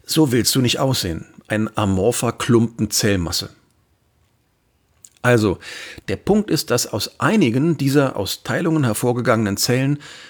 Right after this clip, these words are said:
nun verschiedene Typen von Zellen entstanden sind. Nervenzellen, Neuronen unter anderem. Und das ist auch der Moment, wo sich die Wege einiger Tierarten von den Wegen anderer getrennt haben. Denn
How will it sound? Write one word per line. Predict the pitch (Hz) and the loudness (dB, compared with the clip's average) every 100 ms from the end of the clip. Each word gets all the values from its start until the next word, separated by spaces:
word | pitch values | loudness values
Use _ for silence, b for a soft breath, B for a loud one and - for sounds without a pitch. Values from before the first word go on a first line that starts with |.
| B - | B 2
nun | 147 | 2
verschiedene | - 185 - 208 185 110 - | 2 0 2 4 4 2 2
Typen | 127 113 101 82 | 0 0 -2 -4
von | - 101 | -4 -4
Zellen | - 92 90 | -2 -2 -2
entstanden | 87 - 85 82 | -4 -4 -4 -4
sind. | 82 92 131 | -6 -4 0
Nervenzellen, | 139 139 - - - - - _ _ - | 2 0 -4 -6 -6 -12 -18 _ _ -2
Neuronen | 151 165 120 135 127 | 2 4 4 4 2
unter | 107 92 78 | 0 -2 -4
anderem. | 78 - - - _ _ _ _ B B B B | -6 -6 -8 -12 _ _ _ _ B B B B
Und | - 87 | -12 -2
das | 123 165 | 0 0
ist | 147 | 0
auch | 143 - | 0 2
der | 131 | 4
Moment, | 123 113 143 147 | 4 4 2 0
wo | 127 | -2
sich | - | -2
die | - 101 | -2 2
Wege | 104 101 104 - | 4 4 0 -2
einiger | 110 170 147 135 | -2 2 2 0
Tierarten | - 135 110 113 127 120 B B | 0 0 0 -2 -2 -4 B B
von | - - 127 | -4 0 2
den | 127 113 | 4 4
Wegen | 120 127 - | 4 2 0
anderer | 120 123 117 104 104 | 0 2 2 0 -4
getrennt | - 98 85 - | -4 -4 -4 -6
haben. | - - - _ _ _ _ _ _ _ _ _ _ _ _ - - | -12 -18 -20 _ _ _ _ _ _ _ _ _ _ _ _ -8 -2
Denn | 90 92 | -2 -2